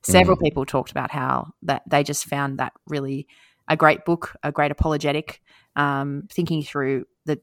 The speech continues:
Speaker 1: the different ways to talk about Jesus with people, but really reframing the narratives, the, the wrong narratives around Christianity being bad for people of different races, Christianity being harsh and exclusive, all those kinds of things. And, um,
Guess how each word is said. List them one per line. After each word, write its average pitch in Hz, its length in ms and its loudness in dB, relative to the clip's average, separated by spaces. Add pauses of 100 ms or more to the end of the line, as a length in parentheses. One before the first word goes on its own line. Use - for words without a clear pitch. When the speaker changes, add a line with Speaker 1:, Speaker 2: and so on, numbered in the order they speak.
Speaker 1:
the 180 100 2
different 208 320 4
ways 160 240 6
to - 100 -4
talk 156 240 -2
about 147 260 -2
Jesus 135 460 -4
with - 140 -14
people, 120 440 -6 (220)
but - 140 0
really 170 220 4
reframing 156 560 0
the 139 80 -6
narratives, 143 540 -6
the, 156 120 -2 (100)
the 160 120 2
wrong 156 200 4
narratives 147 380 -2
around 135 240 -4
Christianity 139 540 -6
being 135 340 -6 (400)
bad 147 280 6
for 135 420 -4 (320)
people 151 200 -2
of 139 60 -4
different - 260 -8
races, - 460 -4
Christianity 135 460 -6
being 123 280 -8
harsh 127 440 2
and - 40 -14
exclusive, - 480 -8
all 151 80 -4
those - 200 -8
kinds - 200 -8
of - 80 -14
things. - 300 -10
And, - 180 -10 (420)
um, 139 380 -4